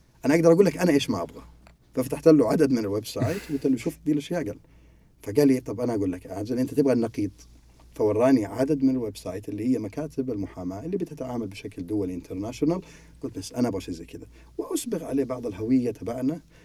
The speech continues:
وجاء الشيء الثاني: "طب إيش المضمون تبع اللي تبي تحطه أنت هنا؟" هو ما يقدر يقول لك عليه.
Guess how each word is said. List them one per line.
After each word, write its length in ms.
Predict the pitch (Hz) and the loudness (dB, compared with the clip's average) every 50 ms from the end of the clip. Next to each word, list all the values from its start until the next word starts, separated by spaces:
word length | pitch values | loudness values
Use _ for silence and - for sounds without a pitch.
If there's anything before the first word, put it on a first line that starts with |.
| _ _ - | _ _ -4
وجاء 640 | 160 131 101 98 104 - - - - 147 170 190 | -4 -4 -4 -6 -10 -16 -18 -4 -2 0 0 0
الشيء 240 | 170 - - 185 165 | -2 -6 -4 -4 -4
الثاني: 380 | 135 - 117 110 120 143 156 151 - | -2 -2 -2 0 0 0 -2 -2 -4
"طب 140 | 113 101 | -8 0
إيش 180 | 95 147 139 160 | 2 2 4 6
المضمون 460 | 139 135 131 123 143 175 175 156 127 | 6 6 6 6 4 4 4 4 4
تبع 320 | - 135 127 131 139 165 - - - - - | 2 0 0 0 -2 -4 -6 -12 -14 -8 -8
اللي 100 | 113 107 | -6 -6
تبي 120 | 110 107 | -6 -8
تحطه 320 | - - 156 147 - 113 | -2 0 0 2 2 0
أنت 140 | 107 95 98 | -2 -2 -4
هنا؟" 160 | 95 92 95 | -6 -4 0
هو 60 | 120 135 | 4 6
ما 120 | 147 151 | 6 8
يقدر 180 | 139 117 117 110 | 8 6 6 4
يقول 140 | 104 107 | 4 2
لك 120 | 98 92 104 | 0 -2 -4
عليه. 240 | 95 85 85 - | -8 -8 -10 -14